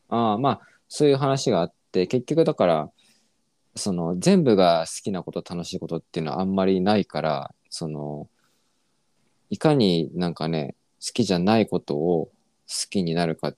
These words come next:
ていう、そこができるかどうかが好きを仕事にするっていうことじゃないですかね、みたいな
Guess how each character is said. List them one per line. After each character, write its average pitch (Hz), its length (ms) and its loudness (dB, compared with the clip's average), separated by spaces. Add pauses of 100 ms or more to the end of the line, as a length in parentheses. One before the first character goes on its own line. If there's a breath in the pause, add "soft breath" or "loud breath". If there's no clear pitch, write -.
(140)
て 80 100 -4
い 76 100 -2 (100)
う、 - 180 -12 (520 loud breath)
そ - 160 -10
こ 151 120 -2
が 151 100 4
で 117 100 4
き - 140 4
る 151 100 6
か 85 140 -2
ど 95 180 2
う 90 60 -2
か 82 100 -10
が 76 140 -2
好 - 60 -12
き - 160 -6
を 80 100 -2
仕 - 120 -10
事 82 220 -8
に 78 120 -8
す - 120 -12
る 78 160 -8
っ - 120 -20
て 76 100 -6
い 71 40 -4
う - 20 -6
こ - 160 -16
と 82 140 -8
じ 73 120 -14
ゃ - 20 -14
な 76 140 -10
い 73 40 -14
で - 100 -16
す - 80 -12
か - 100 -20
ね、 92 160 -6
み - 80 -12
た - 120 -14
い 58 60 -14
な - 160 -14